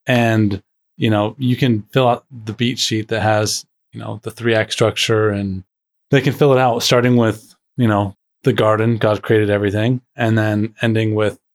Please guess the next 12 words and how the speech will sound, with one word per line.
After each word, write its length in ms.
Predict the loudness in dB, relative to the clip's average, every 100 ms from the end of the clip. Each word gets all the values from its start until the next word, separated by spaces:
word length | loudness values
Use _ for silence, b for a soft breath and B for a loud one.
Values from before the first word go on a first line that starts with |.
| _
Pentecost. 800 | -8 -4 -4 -4 -4 -4 -8 -12 -20 _ -2
Or 140 | 2
you 100 | 2
can 140 | 2
tell 380 | -2 -2 -2 -4 -6
the 140 | -6
same 340 | -2 -2 0
thing 460 | 0 0 2 2 0
with 380 | 0 0 -2 -6 _ _ _ _
Jesus 380 | -2 0 2 -2
being 260 | -2 0 0
born 440 | 0 0 0 -4